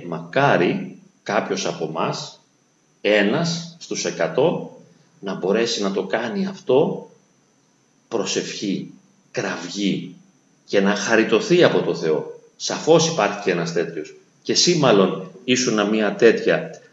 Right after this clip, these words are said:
Αγία Μαρία της Γκάτσινα. Και βέβαια, όπως είπαμε,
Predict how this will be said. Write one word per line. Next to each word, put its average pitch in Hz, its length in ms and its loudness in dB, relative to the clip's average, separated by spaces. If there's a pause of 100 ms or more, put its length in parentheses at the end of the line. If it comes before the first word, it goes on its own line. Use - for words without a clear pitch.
(100)
Αγία 98 720 4
Μαρία 101 380 4
της - 220 -6
Γκάτσινα. 90 640 -2 (340)
Και 113 200 6 (240)
βέβαια, 165 520 4
όπως 117 280 2
είπαμε, 160 500 0